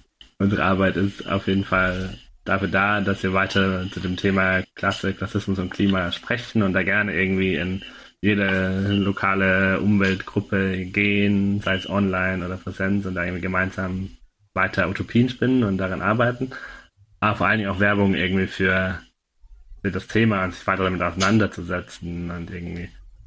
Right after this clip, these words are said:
sehen, hey, das ist irgendwie ein zentrales Thema und nicht irgendwie ein weiterer Ismus, der jetzt irgendwie präsent ist in der Klimabewegung, sondern irgendwie, ja, ein sehr wichtiges Thema und da gibt's auf jeden Fall gute Lektüre, die wir auch empfehlen können, die wir auch in die Shownotes können.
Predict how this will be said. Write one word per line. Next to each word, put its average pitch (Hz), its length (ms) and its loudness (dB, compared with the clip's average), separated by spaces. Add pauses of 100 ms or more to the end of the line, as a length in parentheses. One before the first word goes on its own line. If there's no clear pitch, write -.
(320)
sehen, 92 160 0
hey, 98 140 4
das 92 140 -6
ist 107 160 0
irgendwie 92 240 0
ein 90 80 -2
zentrales 90 460 -2
Thema 95 380 2
und 95 80 0
nicht - 200 -4
irgendwie 92 320 0
ein 92 200 0
weiterer 90 400 0
Ismus, 98 380 -4
der 92 160 0
jetzt 87 120 -6
irgendwie 92 180 -4
präsent 92 420 -6
ist - 200 -14
in 90 60 -8
der 90 100 -8
Klimabewegung, 90 760 0
sondern 85 420 -4
irgendwie, 87 420 -4 (840)
ja, 98 160 0
ein 95 180 -8
sehr 95 160 -2
wichtiges 101 420 0
Thema 104 420 2
und 90 80 -2
da 92 60 -2
gibt's 92 180 -8
auf 92 80 -6
jeden 90 100 -6
Fall 90 80 -4
gute 95 400 0 (600)
Lektüre, 110 440 4
die 98 120 2
wir 98 100 4
auch 92 80 -4
empfehlen 98 400 0
können, 92 360 -2
die 87 140 -10
wir 87 120 -8
auch 87 80 -10
in 92 60 -6
die 92 60 -6
Shownotes 95 680 -4
können. 92 560 -8